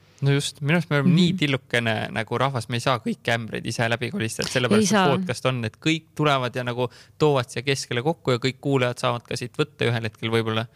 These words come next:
Speaker 1: tulla ise siia siis külaliseks.
Speaker 2: Just.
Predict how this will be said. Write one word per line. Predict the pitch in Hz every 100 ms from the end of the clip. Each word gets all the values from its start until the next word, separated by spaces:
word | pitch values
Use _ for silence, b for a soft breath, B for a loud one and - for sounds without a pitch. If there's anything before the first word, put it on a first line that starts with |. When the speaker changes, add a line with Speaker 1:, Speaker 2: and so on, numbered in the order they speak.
| b b
Speaker 1:
tulla | 127 123
ise | 120 110
siia | - - - 120
siis | - -
külaliseks. | 127 120 - 127 - - _ -
Speaker 2:
Just. | 196 190 -